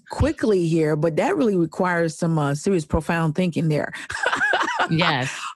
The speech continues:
Speaker 1: To be honest, I really think I, I've known I've been a leader ever since I was a child, but it really became,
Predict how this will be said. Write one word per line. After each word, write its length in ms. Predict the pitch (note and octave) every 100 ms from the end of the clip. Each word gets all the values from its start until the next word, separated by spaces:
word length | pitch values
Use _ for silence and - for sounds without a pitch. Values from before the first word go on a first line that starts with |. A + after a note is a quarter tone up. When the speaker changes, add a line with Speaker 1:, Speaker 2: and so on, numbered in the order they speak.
| - -
Speaker 1:
To 60 | G3+
be 180 | B3+ -
honest, 460 | A#3 D#4+ D#4+ C#4+ -
I 100 | G#3+
really 200 | D4+ A#4+
think 140 | D#4+
I, 180 | A3 G3+ -
I've 140 | G3+
known 320 | F#3+ F#3+ A#3
I've 100 | G3+
been 140 | E3+ E3+
a 60 |
leader 280 | E3 E3+ D#3+
ever 100 | E3
since 200 | D#3+ E3+
I 80 | E3
was 180 | D3+ C#3
a 60 |
child, 640 | C3+ - F3 E3+ C3+ - - - - -
but 100 | G3
it 120 | F#3+ D3+
really 400 | F3+ A#3 D4+ C4
became, 720 | G#3 E3+ G3 F#3 F3 E3